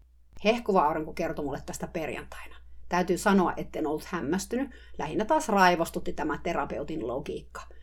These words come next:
Miksi ei ruokkia Dakinea sinimailasella tuossa pikkupihatossa, ja kun se on syönyt, päästää se sieltä ulos ja sulkea saman tien portti,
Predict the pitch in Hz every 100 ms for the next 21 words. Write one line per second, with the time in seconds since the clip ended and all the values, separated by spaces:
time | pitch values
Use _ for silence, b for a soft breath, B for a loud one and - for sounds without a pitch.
0 | b b - 262 - 247 240 254 233 -
1 | 240 220 254 226 147 127 - 220 190 175
2 | 143 147 - 160 165 156 220 208 233 -
3 | - - - 214 - - - 185 175 -
4 | 294 185 - 120 139 - - 147 - 151
5 | - - 277 180 135 - - 117 151 b
6 | b b 175 185 151 233 247 - 165 147
7 | - 185 123 110 - -